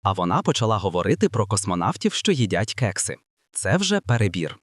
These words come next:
Тому важливо знайти золоту середину, яка відповідає вашим потребам. Давайте розглянемо кілька практичних прикладів. Приклад один.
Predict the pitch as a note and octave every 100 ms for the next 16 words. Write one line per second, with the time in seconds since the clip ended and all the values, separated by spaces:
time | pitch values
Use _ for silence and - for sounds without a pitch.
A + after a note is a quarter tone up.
0 | _ _ _ - G2+ B2+ G#2+ F2+ F2+ D#3+
1 | G3+ A2 F#2+ F#2 C3+ A#2 A2+ A#2 F3 D3+
2 | B2 - F#2 D3 F#3+ A2+ F#2+ G2 G2 G#2+
3 | G2 G#2 F2+ E2 E2+ F3 B2 E2 - G2
4 | A2+ G#2+ F2+ D2+ A#1+ - _ _ _ F#2
5 | F2+ E2+ A2 - G3+ A2+ F#2+ F#2 F#3+ G3
6 | - G2+ A#2+ - G3 E3+ - F#2 - G2
7 | G#2+ F#2+ F2 D#2 D2 - _ _ _ _
8 | - G#2 G#3 G#3 - E3+ G#2+ D#2